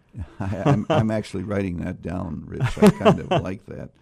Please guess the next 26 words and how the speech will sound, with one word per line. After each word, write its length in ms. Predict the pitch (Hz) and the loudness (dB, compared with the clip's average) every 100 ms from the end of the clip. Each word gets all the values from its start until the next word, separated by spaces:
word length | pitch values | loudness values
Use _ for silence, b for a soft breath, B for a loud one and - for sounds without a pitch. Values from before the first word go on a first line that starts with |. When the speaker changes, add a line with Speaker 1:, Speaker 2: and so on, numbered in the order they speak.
| b b b | b b b
Speaker 1:
Nicer 460 | 95 107 120 - 107 | -6 -4 -4 -4 -6
than 300 | 90 101 95 | -4 -4 -4
Jesus. 640 | 95 104 117 - - - _ b b | -4 -6 -6 -8 -14 -16 _ b b
Jesus 500 | - 294 294 - - | -8 -6 -4 -6 -8
wasn't 320 | 98 98 98 | -8 -6 -8
always 360 | - 98 92 92 | -6 -4 -6 -6
nice. 600 | 104 170 185 69 - - _ _ _ _ _ _ _ _ | -4 -4 -6 -10 -14 -20 _ _ _ _ _ _ _ _
Speaker 2:
But 80 | 113 | -6
he 60 | |
was 80 | 95 | -4
always 200 | 95 90 | -4 -4
truthful. 500 | - 175 202 - - - | -2 -2 -2 -8 -20 -6
Speaker 1:
He 120 | 104 | -4
was 140 | 101 | -4
always 260 | 104 104 113 | -2 -4 -6
truthful. 560 | - 98 95 104 127 156 | -6 -6 -6 -6 -6 -6
It's 240 | 110 - | -8 -8
like 220 | 107 98 - | -8 -8 -10
C 160 | 120 | -8
S 180 | 101 95 | -8 -8
Lewis 320 | 107 98 110 - | -8 -6 -8 -8
says, 280 | 95 101 | -8 -8
he's 200 | 101 101 | -8 -8
actually 400 | 98 87 - 87 | -8 -10 -10 -10
a 100 | 78 | -8
lion. 680 | 85 87 110 180 139 53 - | -6 -4 -4 -4 -6 -8 -12